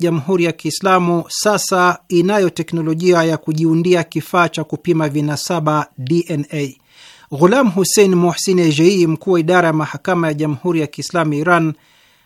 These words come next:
aliyasema hayo jana Jumanne na kuongeza kwamba kwa mafanikio hayo ya kuzalisha kifaa cha D N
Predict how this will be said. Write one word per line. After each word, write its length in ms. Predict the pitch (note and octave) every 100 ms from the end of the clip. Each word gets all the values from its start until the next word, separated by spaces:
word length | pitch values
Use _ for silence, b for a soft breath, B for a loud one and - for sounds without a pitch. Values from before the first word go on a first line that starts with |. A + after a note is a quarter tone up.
| b b _
aliyasema 560 | - D#3+ F3 - A3 F3+
hayo 300 | G3 F#3 E3+
jana 360 | E3+ F3+ E3
Jumanne 520 | D3+ D#3 E3+ G3 F3 D#3
na 120 | D3
kuongeza 460 | E3 D#3+ G3+ F3
kwamba 400 | E3+ F3+ D#3 F3+
kwa 260 | F#3+ F3 D#3+
mafanikio 600 | D#3+ - E3+ D#3+ - E3+
hayo 400 | C#3 G#3+ G3+ F#3+
ya 120 | F3+ E3
kuzalisha 680 | F3 E3 F3 F#3+ A#3 - D3+
kifaa 480 | E3 - G3 F3
cha 220 | E3 E3 D3
D 260 | E3 G#3+ G3+
N 160 | F#3